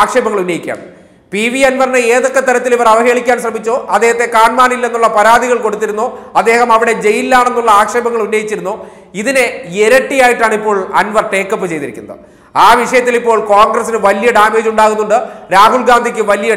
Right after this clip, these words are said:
ഡാമേജ് ഉണ്ട്. പ്രത്യേകിച്ച് ഈ പട്ടാരി പോലുള്ള ഒരു പ്രദേശം എന്ന് പറയുന്നത് ഈ സെക്സ് ടൂറിസം ഉള്ളൊരു മേഖലയാണ്. രാഹുൽ ഗാന്ധി അത്തരമൊരു മേഖലയിലേക്ക് പോയി അവിടെ ജയിലിലായി എന്ന തരത്തിലുള്ള ഒരു ആക്ഷേപമാണ് പൊതുവെ ഉയർന്നു കേൾക്കുന്നത്. ഇത് തായ്ലൻഡുമായി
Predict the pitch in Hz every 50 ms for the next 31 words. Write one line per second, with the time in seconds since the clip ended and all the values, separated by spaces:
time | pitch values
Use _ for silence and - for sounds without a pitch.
0 | 180 185 196 208 208 202 190 160 139 123 110 - - - - - 165 165 214 214
1 | 214 233 202 208 202 220 226 233 240 247 240 247 247 247 240 240 240 240 233 220
2 | 214 233 240 233 262 240 240 247 220 226 226 233 226 196 165 170 180 - - -
3 | - - - - _ _ - 180 208 214 208 214 247 247 - - - - 294 294
4 | 285 285 - 294 262 262 262 254 240 226 208 208 220 220 240 220 175 143 123 -
5 | - - - - - - _ 151 170 190 214 - 254 262 233 254 240 240 233 240
6 | 240 233 - - - 180 208 214 - 277 277 277 277 262 262 233 233 247 247 254
7 | 262 262 254 262 254 247 - - 226 233 247 254 240 220 226 226 226 196 202 220
8 | 226 247 254 247 240 233 247 247 240 233 233 233 202 220 214 214 220 233 233 233
9 | 226 226 233 233 226 - - - - - 180 196 220 226 190 196 202 220 233 226
10 | - 277 262 247 247 240 240 233 226 220 208 - - - - - - 190 214 208
11 | 240 247 254 247 226 220 226 226 226 226 233 208 220 214 214 220 202 202 190 202
12 | 226 220 - - - - - 196 214 226 240 233 233 240 - - 220 208 214 226
13 | 240 247 240 247 254 247 247 240